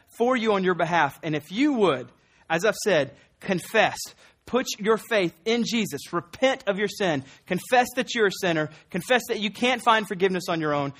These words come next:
It's not through doing good works. It's not through anything else, but only because he has gone to the cross and died for you.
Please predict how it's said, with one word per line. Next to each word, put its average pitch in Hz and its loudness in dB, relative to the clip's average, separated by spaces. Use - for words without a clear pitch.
It's - -10
not 226 4
through 240 -2
doing 196 0
good 196 4
works. 156 0
It's 151 -10
not 202 0
through 202 -6
anything 220 -2
else, 143 -2
but 180 2
only 240 4
because 220 -2
he 233 0
has 202 2
gone 202 2
to 196 -10
the 180 -6
cross 185 0
and 170 -4
died 190 4
for 139 -4
you. 123 -6